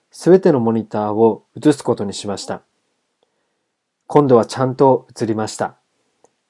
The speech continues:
しかしです。映し出された映像はあまりにも汚く、立っている人の顔さえよくわかりません。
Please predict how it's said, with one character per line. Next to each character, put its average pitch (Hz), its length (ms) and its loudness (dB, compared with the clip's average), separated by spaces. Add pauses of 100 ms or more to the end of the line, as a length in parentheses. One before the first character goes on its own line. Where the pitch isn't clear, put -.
(440)
し - 140 -16
か 120 140 -2
し 113 140 -10
で 101 120 -6
す。 - 280 -18 (920)
映 104 220 -12
し 127 220 -6
出 139 100 2
さ 147 160 2
れ 143 140 4
た 117 180 0
映 110 160 4
像 104 240 -2
は 107 280 -2 (320)
あ 101 180 -10
ま 120 140 2
り 143 140 0
に 147 120 -2
も 113 180 -4
汚 104 320 -6
く、 - 240 -12 (600)
立 - 120 0
っ 127 40 -2
て - 180 -2
い 110 40 2
る 104 100 -2
人 - 160 -6
の 104 100 -6
顔 117 300 -2
さ 123 260 -2
え 123 220 0
よ 104 140 -8
く - 100 -10
わ 90 100 -10
か 104 140 -6
り 107 80 -4
ま 110 120 -4
せ 123 180 -2
ん。 101 120 -10